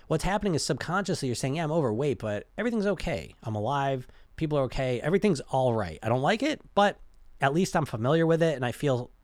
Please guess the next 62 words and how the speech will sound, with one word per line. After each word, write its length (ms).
relatively 460
safe 460
and 100
familiar 420
with 160
this 200
feeling," 420
okay? 300
And 100
so 140
your 140
subconscious 480
mind 200
is 80
saying, 200
"I 80
don't 100
wanna 220
change. 560
I 80
don't 120
wanna 180
all 60
of 60
a 40
sudden 180
experience 320
the 60
deprivation. 720
I 60
don't 80
wanna 120
do 100
all 80
the 60
bullshit 340
and 100
all 80
the 60
hard 340
work 300
and 80
all 100
the 80
struggle. 460
I 140
don't, 140
I 40
don't 100
want 200
all 100
that 180
for 140
what? 320
You 80
know, 80
things 180
aren't 200
that 260
bad 180
right 180
now. 340